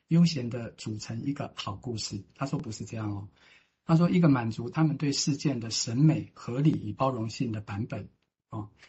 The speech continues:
我们要做的不是这件事。他说，呃，其实要去探究病人虚构生活的行为呢，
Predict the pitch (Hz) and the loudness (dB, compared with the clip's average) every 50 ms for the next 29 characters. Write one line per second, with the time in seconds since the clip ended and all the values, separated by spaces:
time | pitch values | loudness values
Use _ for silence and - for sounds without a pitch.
0 | _ _ _ _ _ _ - 120 113 127 143 147 143 - - - 110 - - 107 | _ _ _ _ _ _ -10 -6 -2 0 0 0 0 0 -2 -2 -2 -4 -8 -10
1 | - 120 117 - 117 117 117 107 104 - - 120 104 - - - - 170 170 165 | -8 -8 -8 -6 -4 -4 -2 -2 -2 -4 -4 -8 -8 -8 -10 -2 2 4 4 4
2 | - 165 165 165 165 160 - - _ _ _ _ - 135 127 123 123 127 - _ | 4 4 4 4 4 0 -6 -18 _ _ _ _ -8 -6 -6 -4 -6 -8 -10 _
3 | - - - - 180 180 - 143 139 143 156 170 165 165 170 165 - - - 185 | -18 -10 -2 0 0 2 2 2 0 2 4 4 4 4 4 2 0 2 4 4
4 | 160 143 143 - - 170 156 139 - - - 180 156 123 113 113 107 107 117 113 | 6 6 4 2 4 2 2 2 2 2 6 6 6 6 4 -2 -4 -4 -4 -6
5 | - - - - 180 180 165 165 180 170 - 127 - - - 151 151 147 - - | -2 -2 0 2 4 2 2 4 2 2 2 2 -4 -2 0 2 0 0 -2 -4
6 | 113 110 117 117 - - 117 113 120 120 117 113 113 113 117 117 117 | -10 -10 -10 -12 -10 -8 -6 -6 -4 -4 -4 -4 -4 -4 -6 -6 -10